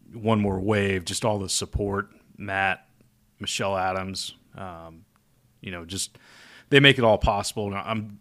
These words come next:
I'm super humbled because, honestly, you know, when you found an organization like this, especially in Kansas City, about surfing, you have all sorts of doubts, right? And to have people of the caliber of, like, Ian go, "You know what? I'm behind you. I'm gonna help push this," even though until now he really hadn't experienced it.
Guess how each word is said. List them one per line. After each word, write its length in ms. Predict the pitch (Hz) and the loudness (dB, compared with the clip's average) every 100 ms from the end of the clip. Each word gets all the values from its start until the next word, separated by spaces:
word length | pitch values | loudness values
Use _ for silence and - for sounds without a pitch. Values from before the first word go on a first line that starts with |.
| - | -2
I'm 160 | 110 101 | -2 0
super 420 | - 196 190 113 | 0 0 2 2
humbled 340 | 110 123 123 | 2 2 0
because, 680 | 107 101 107 101 104 101 - - | -2 -4 -4 -4 -4 -4 -4 -2
honestly, 640 | 110 113 110 - 104 104 104 | -2 0 0 -2 -4 -6 -8
you 100 | 107 | -6
know, 100 | 104 | -4
when 100 | 104 | -4
you 80 | 95 | -4
found 320 | - 117 110 | 0 0 0
an 60 | |
organization 580 | 107 98 92 98 101 - | -2 -4 -4 -4 -4 -6
like 160 | 87 85 | -10 -10
this, 220 | 95 - | -8 -6
especially 420 | 95 104 95 98 | -6 -6 -6 -6
in 60 | 87 | -8
Kansas 340 | 101 98 92 | -8 -6 -4
City, 220 | - 95 | -4 -4
about 220 | 95 85 - | -6 -6 -4
surfing, 540 | - 95 92 123 127 - - - - _ | -4 -4 -4 -4 -6 -8 -20 -20 -20 _
you 160 | 110 101 | -6 -2
have 260 | 104 98 | 0 -2
all 340 | 98 107 107 107 | -2 -2 -2 -2
sorts 360 | - 107 92 | -4 -6 -8
of 100 | 87 | -10
doubts, 380 | 82 80 80 - | -10 -10 -10 -8
right? 260 | 90 90 - | -4 -4 -6
And 140 | 95 | -8
to 60 | 95 | -8
have 200 | 104 101 | -8 -8
people 560 | - 104 107 101 98 - _ - | -8 -6 -6 -6 -8 -12 _ -20
of 100 | 92 | -18
the 60 | |
caliber 380 | - 110 98 98 | -10 -4 -4 -4
of, 60 | 92 | -8
like, 160 | 90 87 | -8 -6
Ian 280 | 101 95 | -6 -4
go, 200 | 90 90 | -6 -8
"You 140 | 92 104 | -6 -2
know 60 | 107 | 0
what? 100 | 104 | 0
I'm 100 | 101 | -2
behind 380 | 87 95 101 98 | -4 -4 -4 -6
you. 100 | 104 | -6
I'm 60 | |
gonna 120 | 98 | -6
help 200 | 90 90 | -8 -10
push 280 | - 104 - | -8 -6 -6
this," 200 | 95 - | -6 -6
even 160 | 104 98 | -6 -6
though 220 | 98 98 - | -6 -8 -10
until 360 | 101 - 135 104 | -10 -4 -4 -2
now 180 | 98 95 | -2 -2
he 180 | 104 | -4
really 280 | 101 117 107 | -2 -2 -2
hadn't 240 | 90 95 87 | -2 -6 -8
experienced 580 | - - 95 92 - | -12 -10 -8 -8 -10
it. 180 | 85 71 | -12 -14